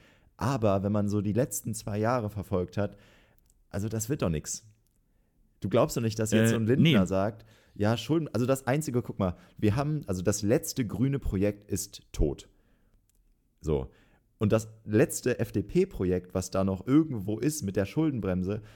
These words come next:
Speaker 1: das müsste jetzt angegriffen werden, wenn du Klimaschutz machen willst. Weil das ist existenziell. Das ist ja also die Corona, äh, die Qua-, genau, die Klimakrise ist ja in the long run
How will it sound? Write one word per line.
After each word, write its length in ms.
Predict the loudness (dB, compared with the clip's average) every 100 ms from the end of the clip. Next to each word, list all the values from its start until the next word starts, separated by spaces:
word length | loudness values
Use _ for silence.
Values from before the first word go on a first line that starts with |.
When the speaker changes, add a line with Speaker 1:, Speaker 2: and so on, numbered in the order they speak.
| -20 -20 _
Speaker 1:
das 220 | 0 2 2
müsste 340 | 0 -2 -2
jetzt 260 | 0 -2 -4
angegriffen 600 | -4 -2 -2 -4 -4 -2
werden, 260 | -2 0
wenn 160 | -2 -2
du 80 | -4
Klimaschutz 540 | -2 -2 -2 -4 -6
machen 260 | -4 -4 -2
willst. 300 | -2 -4 -14 -20 _
Weil 160 | 0 0
das 160 | -2
ist 440 | 0 -2 -2 -8 -4
existenziell. 760 | -4 -2 -4 -2 -2 -2 -2 -2
Das 140 | -2
ist 140 | -4
ja 100 | -4
also 200 | -4 -4
die 100 | -4
Corona, 360 | -4 -4 -4 -2
äh, 140 | -2 -2
die 80 |
Qua-, 220 | -2 -6 -6 -8
genau, 240 | -2 0
die 100 | -2
Klimakrise 840 | -4 -4 -2 -2 -2 -2 2 0 -2 -12 -20 -20 _ _
ist 260 | -4 -4 -2
ja 420 | 0 0 -4 -8 -20 _ _ _ _
in 160 | 0 2
the 60 | 2
long 240 | 0 0
run 340 | -2 -2 -2